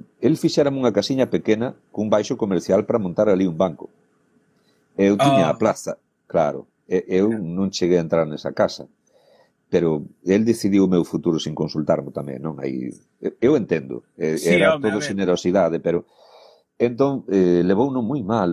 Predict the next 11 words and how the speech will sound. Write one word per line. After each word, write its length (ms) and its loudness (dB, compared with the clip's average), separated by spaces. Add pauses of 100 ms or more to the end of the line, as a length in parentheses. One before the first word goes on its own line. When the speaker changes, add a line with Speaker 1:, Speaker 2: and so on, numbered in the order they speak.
Speaker 1:
un 400 -8
par 160 2
de 80 2
anos 320 -4
ou 80 -2
así, 160 -6
e 160 2
non 160 -2
che 160 -4
quero 320 0
contar 480 0